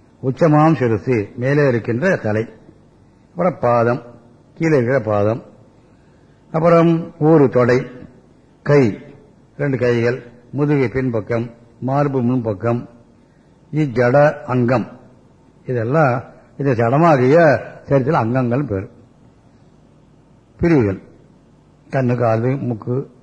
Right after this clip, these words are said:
இதெல்லாம். இது சுருக்கமா சொல்றார். தலை, அப்புறம் சி-, பாதம், தொடை, முதுகு, மார்பு என்று இப்படி சொல்றார்.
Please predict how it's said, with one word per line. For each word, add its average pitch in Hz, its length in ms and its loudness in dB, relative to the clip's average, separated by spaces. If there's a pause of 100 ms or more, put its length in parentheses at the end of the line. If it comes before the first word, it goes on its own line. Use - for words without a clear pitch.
(180)
இதெல்லாம். 104 360 -4 (160)
இது 170 220 0
சுருக்கமா 151 340 2
சொல்றார். 107 380 0 (600)
தலை, 123 280 2 (840)
அப்புறம் 151 400 0 (760)
சி-, 143 380 2
பாதம், 131 440 2 (760)
தொடை, 127 280 2 (340)
முதுகு, 131 420 2 (160)
மார்பு 131 440 0 (140)
என்று 147 220 -2
இப்படி 120 160 -4
சொல்றார். 101 340 -6